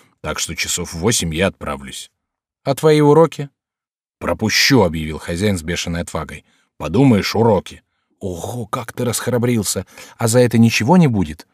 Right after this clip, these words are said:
«Ничего. Я же на окладе, у меня не вычтут. Всё будет в порядке». Да, хитёр хозяин, хитёр,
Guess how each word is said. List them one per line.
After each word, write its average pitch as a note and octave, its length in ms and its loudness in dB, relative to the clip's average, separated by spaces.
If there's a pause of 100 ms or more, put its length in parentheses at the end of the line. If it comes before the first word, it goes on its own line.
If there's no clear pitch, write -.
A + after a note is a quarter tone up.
(580)
«Ничего. G#2 580 -2 (640)
Я D2 180 -8
же E2 120 -6
на D#2 120 -8
окладе, E2+ 460 -4 (220)
у D#2+ 80 -10
меня D#2 220 -4
не D2 120 -6
вычтут. F2 440 -4 (440)
Всё - 220 -4
будет A2+ 260 2
в - 60 -14
порядке». D2 520 -8 (680)
Да, B2 380 -4
хитёр G#2+ 340 -6
хозяин, G2 360 -4
хитёр, F#2 460 -6